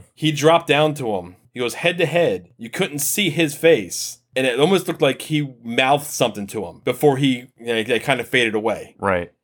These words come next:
Speaker 1: 'Cause it was his first match back in forever.
Speaker 2: Yeah.
Speaker 1: And it was, in my opinion, the best match of WrestleMania. I, like I said,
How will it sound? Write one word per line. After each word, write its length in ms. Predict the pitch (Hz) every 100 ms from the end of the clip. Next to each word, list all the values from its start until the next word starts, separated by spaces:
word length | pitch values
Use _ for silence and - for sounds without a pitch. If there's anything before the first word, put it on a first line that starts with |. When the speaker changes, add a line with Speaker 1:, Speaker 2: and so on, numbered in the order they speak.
| _
Speaker 1:
'Cause 120 | - 143
it 40 |
was 100 | 143
his 140 | 139 -
first 300 | 180 151 147
match 320 | 139 123 110
back 280 | 156 160 117
in 100 | 101
forever. 500 | - 113 123 - -
Speaker 2:
Yeah. 260 | 95 87 - _ _ _
Speaker 1:
And 120 | 123
it 140 | 131 131
was, 320 | 127 117 113
in 140 | 135
my 180 | 139 151
opinion, 580 | 220 139 139 110 98 92 - _ -
the 140 | 123 131
best 400 | 110 120 113 120
match 340 | 113 104 - -
of 200 | 120 113
WrestleMania. 580 | 113 107 107 110 92
I, 200 | 92 101 -
like 140 | 104 117
I 40 |
said, 260 | 139 117